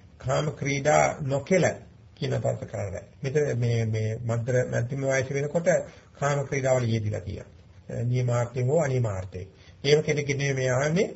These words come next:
අනිකීලීතාවිනෝ කාමේසු. කාමීතා ක්‍රීඩාවේ නොකෙල සිටින කෙනෙකුට. ඉතින් ඒ භද්‍ර යෞවනයේ කෙනෙක් ඒක පුරුදු කරගත්තොත් බොහෝ කාලයක්.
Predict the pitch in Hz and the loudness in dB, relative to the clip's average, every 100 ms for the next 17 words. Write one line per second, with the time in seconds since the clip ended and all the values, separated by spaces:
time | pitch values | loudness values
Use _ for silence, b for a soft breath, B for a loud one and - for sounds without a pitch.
0 | - - 131 165 175 156 139 127 123 117 | -12 -6 0 0 2 0 0 2 2 2
1 | 117 131 165 107 87 85 82 - - - | 0 0 0 -2 -2 -8 -12 -14 -16 -8
2 | 120 127 131 127 127 123 - 120 123 123 | -4 -2 -2 -2 -4 -4 -4 -2 0 0
3 | 147 156 135 123 - 147 - - - - | 0 -2 -2 -4 0 0 0 -6 -10 -6
4 | 156 - 123 98 90 - B B B B | -6 -2 -2 -2 -8 -14 B B B B
5 | - 151 180 151 156 151 127 123 139 160 | -8 -2 2 4 4 4 2 0 2 4
6 | 160 160 160 156 160 151 - 147 147 147 | 4 2 0 0 -2 -4 -2 0 0 -2
7 | - 139 127 143 139 151 151 170 180 180 | -6 -6 -4 -4 -4 -2 0 0 -2 -2
8 | 185 202 180 127 101 - | 2 2 2 0 -2 -6